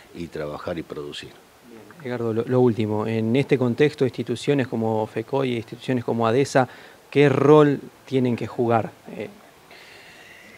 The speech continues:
Speaker 1: Es importantísimo el rol de las instituciones empresarias y en esto también quiero agregar a la Cámara Argentina de Comercio y Servicio,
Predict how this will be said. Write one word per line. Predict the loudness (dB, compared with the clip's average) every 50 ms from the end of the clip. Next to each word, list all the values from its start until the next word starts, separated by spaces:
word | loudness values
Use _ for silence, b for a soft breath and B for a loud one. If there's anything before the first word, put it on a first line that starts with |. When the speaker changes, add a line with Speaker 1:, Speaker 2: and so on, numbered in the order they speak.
| B B -16 -8
Speaker 1:
Es | -6 -6 -4 0 0
importantísimo | 0 0 0 -2 -2 0 0 -2 -4 -2 -6 -8 -4 -2 0 0 2 0
el | 0 0
rol | 0 -2 -2 -2
de | -2 -4
las | -4 -6 -8 -8 -12 -14
instituciones | -14 -12 -14 -14 -12 -12 -10 -8 -6 0 2 2 4 4 2 0 -2 -4 -6 -8
empresarias | -8 -8 -8 -8 -6 -2 0 0 0 0 -4 -6 -8 -8 -8 -10 -10 -10
y | -10 -8 -6 -4
en | -4 -4
esto | -4 -4 -6 -8
también | -6 -6 -6 -4 -4 -4 -6 -6
quiero | -8 -6 -6 -4 -2 -2 -2 -2 -2 -4 -4 -6
agregar | -6 -6 -6 -6 -6 -6 -4 -2 -2 -2 -2 -2
a | -4
la | -6 -8 -8
Cámara | -8 -6 -6 -6 -6 -6
Argentina | -8 -8 -8 -12 -10 -8 -8 -8 -6 -6
de | -8 -8
Comercio | -8 -8 -8 -10 -10 -12
y | -12
Servicio, | -8 -6 -4 -2 -2 -2 -2 -2 -4 -6 -6